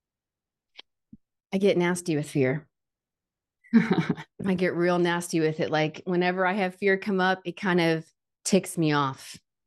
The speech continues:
Speaker 2: Mm.
Speaker 1: It, it, it, it triggers me.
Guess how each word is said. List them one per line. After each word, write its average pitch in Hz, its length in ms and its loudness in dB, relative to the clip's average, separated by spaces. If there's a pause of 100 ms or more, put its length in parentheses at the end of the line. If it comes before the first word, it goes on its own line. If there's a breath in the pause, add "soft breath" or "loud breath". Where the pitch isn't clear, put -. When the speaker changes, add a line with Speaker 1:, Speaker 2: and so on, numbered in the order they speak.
(640)
Speaker 2:
Mm. 170 260 0
Speaker 1:
It, 165 220 0
it, 170 260 0
it, 185 260 0
it 190 180 0
triggers 202 680 -2
me. 143 360 -2